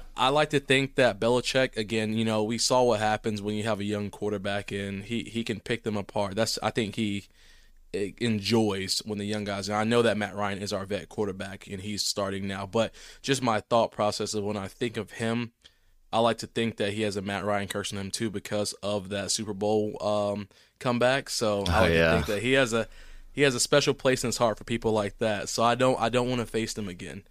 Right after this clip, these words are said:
Speaker 1: Um, I wouldn't wanna face them. I would prefer the Bengals because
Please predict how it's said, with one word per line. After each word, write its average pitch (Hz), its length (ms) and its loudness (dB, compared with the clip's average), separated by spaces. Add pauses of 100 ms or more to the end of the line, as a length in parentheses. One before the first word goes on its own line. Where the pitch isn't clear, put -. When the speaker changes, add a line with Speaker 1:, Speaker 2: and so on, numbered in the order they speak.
(460)
Speaker 1:
Um, 104 580 0
I 110 80 2
wouldn't 113 220 2
wanna 110 160 0
face 104 300 -4
them. 101 320 -4
I 117 100 4
would 117 260 4
prefer 107 640 0 (100)
the 101 80 -10
Bengals 98 460 -6
because 104 480 -4